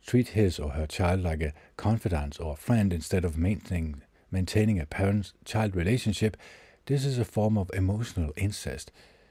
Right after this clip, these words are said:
It is not a child's role to make parents feel good or to listen to their problems. Emotionally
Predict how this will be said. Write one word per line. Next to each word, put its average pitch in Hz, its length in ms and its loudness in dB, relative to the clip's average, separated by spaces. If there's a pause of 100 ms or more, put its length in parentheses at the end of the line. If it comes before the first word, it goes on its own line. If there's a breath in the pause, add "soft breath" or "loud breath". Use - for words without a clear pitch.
(240 soft breath)
It 98 140 2
is 98 160 -2
not 101 160 0
a 78 140 -2
child's 95 540 0
role 95 340 4
to 78 240 -8 (240 loud breath)
make 95 340 2
parents 104 460 -2
feel 90 360 -2
good 101 280 6 (260 loud breath)
or 98 160 -4
to 95 140 -4
listen 98 320 2
to 95 120 0
their 76 140 -2
problems. 76 640 -6 (1040 soft breath)
Emotionally 131 680 6